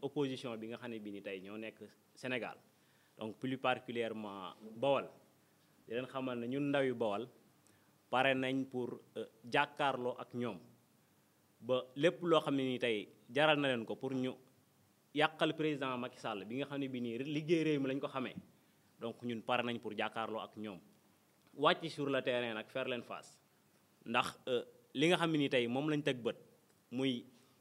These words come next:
liggéey bi nga xam ne président Macky Sall mi ngi nekk di ko liggéey ci réew mi, ñoom loolu la ñu bëgg a yàq ndax réew mi ñoru leen. Te je pense que ku ci nekk ci, ci ñun mën nga joxoñ baaraam. Donc, loo xam ne nii tey président Macky Sall def na ko fi,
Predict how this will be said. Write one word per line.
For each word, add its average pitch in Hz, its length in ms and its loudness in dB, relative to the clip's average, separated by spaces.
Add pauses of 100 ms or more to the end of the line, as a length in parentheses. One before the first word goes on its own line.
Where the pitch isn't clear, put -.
liggéey 170 520 4
bi 156 100 0
nga 160 100 0
xam 160 140 -2
ne 151 80 0
président 139 400 -2
Macky 120 180 -6
Sall 113 180 -6
mi 120 120 -6
ngi 131 80 -6
nekk 127 160 -6
di 117 80 -8
ko 123 80 -6
liggéey 127 260 -2
ci 123 80 -8
réew 113 200 -2
mi, 82 60 -12 (840)
ñoom 139 280 2
loolu 139 140 4
la 143 60 6
ñu 135 100 4
bëgg 117 160 0
a 107 40 4
yàq 92 180 0 (220)
ndax 117 160 -2
réew 120 180 -2
mi 113 80 -8
ñoru 104 180 -8
leen. 87 160 -10 (580)
Te 120 100 -8
je 117 100 -2
pense 135 300 0
que 120 180 -2 (480)
ku 151 100 -6
ci 156 120 -2
nekk 151 360 2
ci, 139 220 -2 (180)
ci 151 160 -2
ñun 131 240 2 (520)
mën 139 180 2
nga 151 100 2
joxoñ 139 400 4
baaraam. 107 420 6 (400)
Donc, 117 220 -4
loo 151 180 10
xam 165 180 0
ne 143 80 2
nii 127 160 0
tey 107 200 -2 (380)
président 143 360 4
Macky 127 180 -2
Sall 117 200 -4
def 143 140 0
na 135 160 0
ko - 100 -10
fi, 135 180 -10